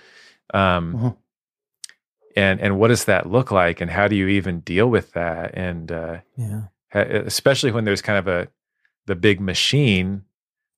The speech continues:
Speaker 1: of church ministry where you just have to keep doing it every week, every week,
Speaker 2: Mm-hmm.
Speaker 1: every week, you know, and, um, it can lose a little bit of its, its humanity and its relational vibe and that kind of thing.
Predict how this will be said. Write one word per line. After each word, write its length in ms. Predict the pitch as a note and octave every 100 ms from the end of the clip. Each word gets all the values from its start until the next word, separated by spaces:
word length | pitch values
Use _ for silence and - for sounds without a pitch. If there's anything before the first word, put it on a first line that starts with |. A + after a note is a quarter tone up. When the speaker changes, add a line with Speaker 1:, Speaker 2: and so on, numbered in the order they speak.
| -
Speaker 1:
of 440 | G2 E2+ - - _ - -
church 600 | - A#2 G2+ F#2 - -
ministry 800 | G#2 A2 G#2+ - F#2+ F2+ F2+ F#2
where 440 | G2 F2+ F2+ F2 _ _ _ _ _ _
you 100 | F2+
just 160 | F#2+
have 140 | A2 G2
to 80 | G#2+
keep 220 | A#2+ -
doing 240 | C3+ D3+
it 160 | F2+ E2+
every 380 | - F#2 F#2+ G#2+
week, 420 | A#2+ C#3 F2 - _
every 380 | G2 G2+ G2 A#2
week, 280 | B2+ C3 G2+
Speaker 2:
Mm-hmm. 140 | A2
Speaker 1:
every 300 | F#2+ F#2+ A2
week, 340 | B2 C3 F#2 -
you 120 | F#2+
know, 220 | F2+ F2+
and, 240 | G2 F2 D#2+ _ _ _ _ _ _
um, 540 | F#2 F2+ F2 E2+ F2 - _ _ _ _
it 160 | G2+
can 200 | - G2
lose 240 | F#2+ G2+ G2
a 20 |
little 140 | G2 F#2+
bit 140 | F#2
of 140 | F2+ F2+
its, 380 | E2+ - - - _
its 180 | G2 -
humanity 840 | G2+ F2 F#2 F#2+ G2 F#2+ F#2+ F#2+
and 80 | F2
its 340 | E2+ - - - _ _ _ _ _ _
relational 680 | E2+ E2+ F#2 F#2 - F2+ E2
vibe 520 | D#2 E2 F2+ F2+ F2
and 80 | E2
that 100 | F2 -
kind 140 | -
of 80 | -
thing. 320 | - E2 E2+